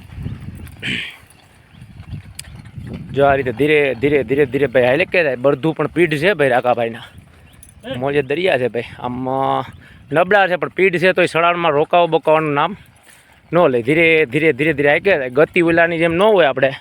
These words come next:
આપણે વઢિયારા મોરલાની જેમ, પણ ટૂંકમાં રોકાય નહીં આ બધું ટૂંકમાં ક્યાંય.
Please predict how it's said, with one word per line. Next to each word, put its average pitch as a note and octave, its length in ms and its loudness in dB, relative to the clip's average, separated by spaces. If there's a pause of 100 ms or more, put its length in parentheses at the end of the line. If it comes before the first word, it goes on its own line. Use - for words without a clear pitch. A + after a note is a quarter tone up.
(680)
આપણે C3 160 0
વઢિયારા D3+ 360 2
મોરલાની D3+ 460 2
જેમ, C3+ 140 0
પણ B2 160 -10
ટૂંકમાં A#2 300 -2
રોકાય D3+ 520 0
નહીં C#3 180 -2
આ G2 40 -2
બધું A2 340 -8
ટૂંકમાં A2+ 280 -14
ક્યાંય. - 380 -14